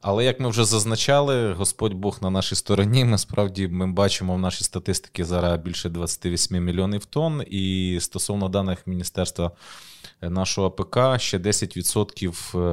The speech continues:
не зібраних на даний момент. І, можливо, коригування в сторону збільшення двадцять дев'ять, а в прогнозах деяких моїх партнерів і,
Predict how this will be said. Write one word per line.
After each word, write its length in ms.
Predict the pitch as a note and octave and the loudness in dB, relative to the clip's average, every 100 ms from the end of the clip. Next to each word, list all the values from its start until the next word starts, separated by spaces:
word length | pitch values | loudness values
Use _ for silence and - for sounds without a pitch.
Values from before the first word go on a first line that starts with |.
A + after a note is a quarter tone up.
| E2+ E2 E2 E2 | 0 0 0 0
не 160 | E2+ F#2+ | 0 0
зібраних 580 | F2+ E2 D#2+ D2+ - F2 | 0 -2 -6 -10 -10 -6
на 360 | E2 D#2+ D#2 | -4 -4 -6
даний 280 | E2 F2+ F2+ | -2 -2 -2
момент. 540 | F#2 A2 D3 D#3+ - G2 | -2 -2 -2 -2 -4 -6
І, 300 | F2+ F2 E2+ | -4 -2 -2
можливо, 420 | F2 F2 A2 G#2 | -4 0 0 0
коригування 640 | - F#2 E2+ F#2 G#2 F#2+ | -2 -4 -2 0 2 0
в 60 | - | -2
сторону 320 | - F#2 F#2 | -4 -2 -2
збільшення 500 | E2+ F#2 - F2+ F2+ | -4 -6 -6 -4 -4
двадцять 380 | F2 F#2 - F#2+ | -2 -2 -2 0
дев'ять, 360 | C3+ D#3+ D3+ | 2 2 -2
а 220 | - F#2+ F#2 - - - - | 0 2 2 -4 -18 -20 -14
в 240 | F#2+ G#2 | -4 -2
прогнозах 800 | G2+ G#2+ F#2+ A#2 G#2+ G2+ - - F#2+ | 0 -2 0 0 0 0 -2 -6 -4
деяких 480 | E2+ G2 F#2+ F2+ - | 0 0 0 -4 -4
моїх 200 | F#2+ E2+ | -2 -2
партнерів 600 | - - - B2 B2+ G#2+ | -4 -4 0 2 2 0
і, 260 | F2 F2 | -2 -4